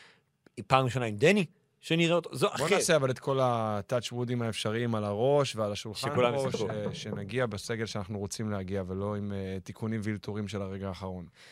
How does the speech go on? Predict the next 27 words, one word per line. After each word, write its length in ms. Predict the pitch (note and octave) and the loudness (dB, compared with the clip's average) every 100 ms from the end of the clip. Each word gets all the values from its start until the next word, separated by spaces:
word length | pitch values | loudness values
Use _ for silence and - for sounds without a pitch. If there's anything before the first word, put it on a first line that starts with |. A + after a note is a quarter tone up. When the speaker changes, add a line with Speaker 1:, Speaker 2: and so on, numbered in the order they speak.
| - | -14
Speaker 1:
שמע, 280 | - C#3+ D#3 - _ _ _ _ _ A2 | -6 4 4 4 _ _ _ _ _ 0
אה, 60 | A#2 A2+ A2 G#2+ G#2+ G#2 G#2 G#2 G#2 G#2 G2+ | 4 6 6 6 4 4 2 2 2 0 2
ג'ובה, 580 | C3 C#3 D#3 D3+ C#3 B2+ | 4 6 8 8 8 6
אתה 140 | A2+ | 2
יודע 160 | A2 B2+ | 2 2
שבטאבו 580 | G#2+ F2+ - D#3+ C#3+ | 0 -2 2 2 4
הוא 140 | A2 A2 | 0 -2
מבקש 400 | G2+ - A#2 G#2 | -4 -4 -6 -6
עשרים 260 | - B2 | -2 -2
דקות 240 | A2+ A2 G#2+ | 0 0 -2
נבחרת, 380 | G2+ B2 G#2+ G2+ | 0 0 2 0
לא 100 | G#2+ | -2
משנה 280 | - G#2+ G#2+ | 0 -2 0
מה. 180 | G#2+ D#2+ _ - | -4 -6 _ -10
אז 160 | G#2+ | -4
הנה, 140 | B2 G2+ | -2 -2
קיבלת, 380 | G#2+ A#2+ A2+ G#2 F#2+ F#2 | 0 2 2 0 -2 2
ג'ובה. 300 | B2+ C#3 D3+ | 4 4 4
Speaker 2:
כן, 100 | A3 | 2
נתנו 320 | B2 C3 D3+ B2+ | 0 0 -2 -4
מנה 220 | A2+ A#2+ | -2 -4
כזאת? 400 | A#2 G#2+ E3 - | -4 -4 -4 -2
Speaker 1:
היה 120 | C#3 | 0
Speaker 2:
עשרים 140 | C4 C#4+ | 2 2
Speaker 1:
מנה, 100 | C#4 | 0
Speaker 2:
דקה? 180 | D#4+ D4+ C#4 - | 2 0 -2 0
Speaker 1:
רבע, 220 | B3+ C4+ | 2 4